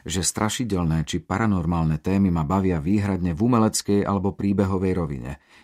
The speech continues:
Inak v podobné záležitosti neverím, ani ma príliš nezaujímajú. Skôr naopak,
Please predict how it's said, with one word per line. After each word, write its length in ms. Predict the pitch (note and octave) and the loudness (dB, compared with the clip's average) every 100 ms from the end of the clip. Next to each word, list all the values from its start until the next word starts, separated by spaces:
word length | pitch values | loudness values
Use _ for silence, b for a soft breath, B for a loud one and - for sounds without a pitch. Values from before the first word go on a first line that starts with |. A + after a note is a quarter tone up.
| b | b
Inak 240 | D3 B2+ | 2 2
v 100 | - | -2
podobné 460 | - A#2+ A#2+ G#2+ F#2+ | -2 0 2 4 2
záležitosti 720 | F#2+ G#2+ G2 G#2 G#2 - A2 | 2 2 2 0 -2 -2 2
neverím, 560 | A#2+ A#2 D2 C2+ C2+ - - | 2 2 0 -4 -8 -10 -4
ani 220 | D3 C3+ | -2 0
ma 100 | A#2 | 0
príliš 380 | G#2 A#2 G2 F#2 | 0 2 2 2
nezaujímajú. 720 | G#2 F2+ D2 B1+ A#1 A#1+ G1+ - _ _ _ - | 2 0 -2 -6 -10 -12 -14 -16 _ _ _ -10
Skôr 320 | - D#3+ G2+ | 0 2 4
naopak, 680 | G2 G2+ D#2 C#2 - - | 4 4 0 -6 -8 -20